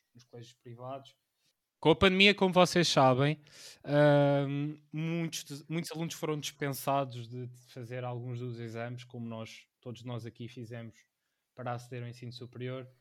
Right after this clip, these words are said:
Ahm, muitos deles foram dispensados. Ainda faz sentido um modelo de exames que, que descarta grande parte ou uma parte substancial da,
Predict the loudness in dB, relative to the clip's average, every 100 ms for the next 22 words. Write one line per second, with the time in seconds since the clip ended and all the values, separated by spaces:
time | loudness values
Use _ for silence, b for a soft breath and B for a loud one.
0 | _ _ _ _ _ _ -10 -6 -4 -4
1 | -6 -10 -12 -14 -14 -14 -12 -12 -12 -10
2 | -10 -10 -12 -12 -12 -6 -4 -2 -4 -8
3 | -10 -10 -8 -10 -10 -12 -10 -8 -8 -8
4 | -8 -8 -8 -8 -8 -8 -10 -14 -18 -20
5 | _ -14 -12 -12 -14 _ -14 -10 -10 -12
6 | -14 -14 -14 -14 -14 -16 -20 _ _ _
7 | _ _ _ _ -10 -6 -4 -2 -2 0
8 | -2 -4 -12 -10 -8 -2 0 0 -2 -2
9 | -2 -2 -4